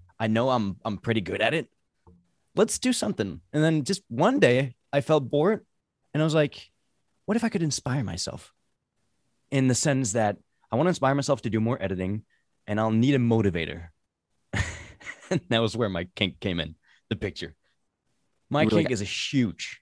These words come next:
Speaker 1: huge motivator. Sorry, go ahead.
Speaker 2: Yeah, I mean, yes, it is. I mean, you know, and then it's even better when you could, like, mix it a little bit with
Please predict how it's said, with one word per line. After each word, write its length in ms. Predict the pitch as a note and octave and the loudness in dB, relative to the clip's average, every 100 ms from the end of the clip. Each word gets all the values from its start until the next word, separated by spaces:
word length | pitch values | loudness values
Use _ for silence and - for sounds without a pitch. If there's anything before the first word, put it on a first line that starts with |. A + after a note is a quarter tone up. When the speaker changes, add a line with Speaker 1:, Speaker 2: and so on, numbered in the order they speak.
| _ | _
Speaker 1:
huge 520 | - C3 A2 G2 - | -8 -2 -2 -4 -8
motivator. 380 | G2+ F2 D#2+ D2 - _ - | -6 -6 -8 -14 -20 _ -16
Sorry, 240 | - F#2+ F#2+ | -4 -2 0
go 60 | |
ahead. 200 | G2 C3 - _ _ _ _ _ _ A#2 | -2 -4 -10 _ _ _ _ _ _ -4
Speaker 2:
Yeah, 200 | A2 - | -2 0
I 140 | - A#2+ | 2 4
mean, 240 | C3+ G#2+ | 4 4
yes, 300 | A2 E3 - | 2 0 0
it 80 | F#2 | 2
is. 240 | B2 F#2 - | 2 0 0
I 80 | G#2+ | 0
mean, 320 | G#2 G2+ F#2 | 2 0 0
you 140 | G2+ | 0
know, 180 | G#2 F#2 | 2 0
and 180 | G2+ A2 | 2 2
then 240 | G#2+ G#2 - | 2 0 -2
it's 180 | G#2+ A2+ | -4 -2
even 380 | A2+ A2 G2 | 0 0 0
better 400 | F#2+ G#2+ A2+ A#2 | 0 2 4 2
when 180 | F#2+ F#2+ | 2 0
you 100 | F#2+ | -2
could, 320 | F#2+ G#2 G2 - - | -2 -4 -4 -8 -6
like, 300 | F#2+ E2 - | -4 -4 -4
mix 400 | G#2 G2 G#2+ - | 0 0 0 -2
it 100 | A#2 | -4
a 80 | - | -2
little 240 | F#2 F2 F2+ | -2 -2 -2
bit 260 | F2 C#2+ | -2 -4
with 220 | F2+ E2+ | -4 -4